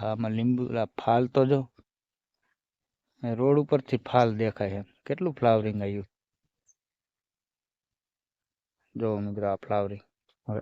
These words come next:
આ તમે સરગવાનું ફ્લાવરિંગ જુઓ મિત્રો. આ હરગવાનું ફ્લાવરિંગ પણ એટલું. આ વર્ષે હરગવો હોય કે લીંબુ હોય, આંબા, ગમે તે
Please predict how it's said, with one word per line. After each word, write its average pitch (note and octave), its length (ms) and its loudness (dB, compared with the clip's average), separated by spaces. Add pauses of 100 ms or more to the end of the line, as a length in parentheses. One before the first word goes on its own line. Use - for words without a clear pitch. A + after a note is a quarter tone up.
આ B2+ 200 0
તમે B2+ 280 4
સરગવાનું B2 680 2
ફ્લાવરિંગ F#2+ 500 -2
જુઓ F#2+ 200 -2
મિત્રો. F#2+ 300 -8
આ F#2 100 -2
હરગવાનું A#2+ 580 2
ફ્લાવરિંગ B2 480 4
પણ A#2+ 160 0
એટલું. B2 400 0 (1600)
આ C3 120 2
વર્ષે C3+ 340 4
હરગવો C3 560 6
હોય C3+ 420 6
કે - 220 0
લીંબુ B2+ 500 4
હોય, C3 440 4 (420)
આંબા, B2 540 4 (1120)
ગમે C#3 440 6
તે G#2+ 180 2